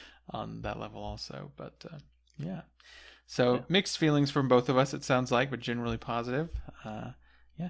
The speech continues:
Speaker 1: Inside. It's still playing in theaters. You can go catch it. Uh, it's still playing here in Little Rock, as far as I know.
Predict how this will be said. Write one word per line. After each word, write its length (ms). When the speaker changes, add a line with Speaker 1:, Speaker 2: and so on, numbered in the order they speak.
Speaker 1:
Inside. 480
It's 120
still 180
playing 240
in 100
theaters. 460
You 60
can 100
go 120
catch 340
it. 160
Uh, 200
it's 120
still 140
playing 220
here 180
in 100
Little 160
Rock, 220
as 100
far 140
as 100
I 60
know. 360